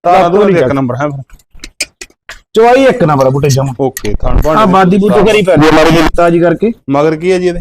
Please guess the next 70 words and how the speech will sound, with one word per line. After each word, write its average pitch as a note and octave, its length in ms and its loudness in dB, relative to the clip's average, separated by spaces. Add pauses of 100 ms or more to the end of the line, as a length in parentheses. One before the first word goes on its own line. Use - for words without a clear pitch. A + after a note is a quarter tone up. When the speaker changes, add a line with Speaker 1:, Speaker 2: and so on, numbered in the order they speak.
Speaker 2:
ਮਗਰ B3 220 0
ਬੱਸ G#3+ 220 -2
ਆ C#3+ 80 2
ਇਹਦੇ C#3 120 0
ਬੂਟੇ। C#3 180 -4 (360)
Speaker 1:
ਕਿੰਨੇ G#3+ 220 -2
ਦਿਨਾਂ G#3+ 180 -2
ਦੀ G#3 60 -2
ਸੂਈ G#3 160 -2
ਵੀ G3 100 -2
ਆ F#3+ 40 -2
ਬਾਈ G3 140 -6
ਇਹ? F#3+ 80 -4
Speaker 2:
ਇਹਨੂੰ C4 200 2
ਅੱਜ C4 100 0
ਛੇਵਾਂ A#3+ 260 2
ਸੱਤਵਾਂ B3+ 320 2
ਦੇਣੀ A3+ 220 2
ਆ C#3+ 60 0
ਬੂਟੇ B2 240 -4
ਬਸ। A#2+ 120 -2
Speaker 1:
ਤੇ E3 100 0
ਦਸ D#3+ 260 0
ਕਿਲੋ F3 200 -2
ਦੁੱਧ D#3+ 240 0
ਤੇ G3+ 60 -2
ਪੈਸੇ G3 320 -2
ਕਿੰਨੇ G3 200 -4
ਆ? F#3+ 40 -8
ਠੰਡੀ F#3 280 -4
ਬਹੁਤ A#3 220 0
ਆ A#3 60 0
ਯਾਰ G3+ 140 0
ਹਨਾ? G3+ 140 -6
Speaker 2:
ਬਾਹਲੀ B3+ 200 2
ਠੰਡੀ C4 180 2
ਆ A#3 60 4
ਬੂਟੇ, G#3+ 180 2
ਜਿਵੇਂ B3 200 2
ਮਰਜ਼ੀ A3+ 340 2
ਬੈਠਾ G3 220 0
ਰਹੇ E3+ 100 2
ਬੱਚਾ, E3+ 220 0 (180)
Speaker 1:
ਓਕੇ। C3+ 120 -2
Speaker 2:
ਚੱਕਰ G3 260 0
ਹੀ F#3 80 2
ਨਹੀਂ D#3+ 100 0
ਕੋਈ। A#2+ 160 -8 (320)
ਬੂਟੇ B3+ 180 0
ਪੈਂਤੀ A#3 380 0
ਹਜ਼ਾਰ A3 160 2
ਦੀ G3 100 -10
ਦੇ D#3 120 -10
ਦਾਂਗੇ B2+ 180 -14
ਬਸ। A#2+ 280 -16
Speaker 1:
ਮਾਨਦਾਨ? C#3+ 460 -2 (340)
Speaker 2:
ਬਸ, F3 200 -2 (220)
ਮਾਨਦਾਨ F#3+ 440 2
ਕਰ D3+ 100 2
ਦਾਂਗੇ। A2+ 280 -6 (140)
Speaker 1:
ਨੰਬਰ D3+ 220 -2
ਬੋਲ B2+ 200 -2
ਦਿਓ G2+ 100 -6
ਫਿਰ। F#2+ 140 -10 (160)
Speaker 2:
ਉਣਾਨਵੇਂ A3 360 0
ਛੇ G#3 180 0
ਛਿਆਸੀ F#3 360 0
ਜ਼ੀਰੋ G3+ 240 0
ਤੇਈ F#3+ 140 0
ਅਠਵੰਜਾ। C#3+ 260 -4